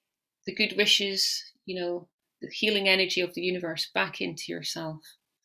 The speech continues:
So whatever we're putting out into the world, we always want to bring it back in. Um,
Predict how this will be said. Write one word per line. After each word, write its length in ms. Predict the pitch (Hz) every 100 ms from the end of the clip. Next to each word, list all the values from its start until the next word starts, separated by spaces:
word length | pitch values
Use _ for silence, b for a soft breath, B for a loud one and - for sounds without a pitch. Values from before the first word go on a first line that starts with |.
| b b b
So 220 | - 180
whatever 360 | 170 185 202 202
we're 140 | 185
putting 260 | 185 202 190
out 160 | 190 185
into 180 | 185 -
the 120 | 180
world, 360 | 180 180 175 180
we 60 |
always 240 | 175 175 170
want 160 | 170
to 120 | - -
bring 180 | 175 170
it 80 |
back 240 | - 156 -
in. 240 | 185 254 - _ _ _ _ _ _ _
Um, 460 | 170 165 160 160 151